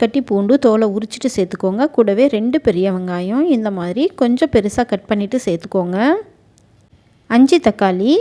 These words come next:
நல்லா பழுத்த தக்காளியாக இந்த மாதிரி கட் பண்ணிவிட்டு சேர்த்துக்கணும். கூடவே அஞ்சு காஞ்ச மிளகாய் சேர்த்துக்கோங்க. காஞ்ச மிளகாய் காரம் கம்மியாக இருக்கிறதுனால நான் அஞ்சு சேர்த்துருக்கேன். நீங்கள் உங்கள் காரத்துக்கு ஏற்ற மாதிரி சேர்த்துக்கோங்க. கூடவே கால் டீஸ்பூன் மஞ்சள் தூள், தேவையான அளவுக்கு உப்பு சேர்த்துக்கோங்க.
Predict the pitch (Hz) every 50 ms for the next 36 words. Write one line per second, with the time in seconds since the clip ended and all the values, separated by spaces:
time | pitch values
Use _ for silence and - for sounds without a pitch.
0 | 480 320 220 202 214 233 - 233 196 202 226 226 - 262 - 202 185 - 185 180
1 | 190 214 254 269 233 214 190 185 185 196 220 240 - 214 - - - 208 196 190
2 | 190 - 254 - 220 185 180 - 185 - 190 185 214 262 311 - - 240 214 196
3 | 185 175 202 233 285 381 453 370 240 214 240 240 - 320 - 247 214 220 220 226
4 | 214 214 196 185 190 190 - - 190 185 - 190 - 190 180 180 190 208 240 285
5 | 339 415 392 - - _ _ - - _ _ _ _ _ _ _ _ - - 247
6 | 247 262 277 277 254 220 202 208 233 247 - 233 208 214 240 254 233 233 196 196
7 | 214 233 240 233 233 - 208 190 196 185 185 190 214 262 285 302 262 214 208 208
8 | 226 208 226 202 185 - 175 - 254 277 311 302 262 226 214 208 196 - 196 196
9 | 202 226 - 233 - 202 190 190 - 202 196 190 190 214 240 254 - 190 185 -
10 | 196 - 196 190 185 220 277 - - 247 220 202 190 240 277 - 247 214 190 190
11 | 208 220 220 - - - 247 240 220 190 190 190 208 202 202 208 262 302 370 -
12 | - 233 214 214 214 208 202 190 185 185 190 202 226 - - 240 208 - 254 -
13 | - 214 180 - - 180 - 175 175 185 202